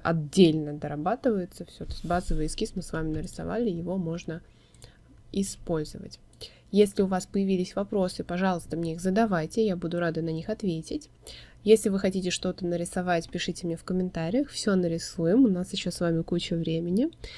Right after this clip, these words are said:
Не забывайте ставить лайк, это показатель того, что эти видео вам нравятся и нужно продолжать.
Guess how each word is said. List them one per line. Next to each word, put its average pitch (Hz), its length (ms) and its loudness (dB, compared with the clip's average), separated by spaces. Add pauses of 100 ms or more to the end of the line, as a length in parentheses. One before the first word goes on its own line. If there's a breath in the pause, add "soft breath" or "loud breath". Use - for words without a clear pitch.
(280 loud breath)
Не 202 60 6
забывайте 196 500 0
ставить 180 360 -2
лайк, 220 340 0
это 196 160 -2
показатель 180 520 0
того, 170 220 -2
что 175 220 -6
эти 165 200 -4
видео 165 320 -2
вам 165 200 -2
нравятся 170 600 -2
и 180 200 -2
нужно 160 300 -4
продолжать. 175 680 -4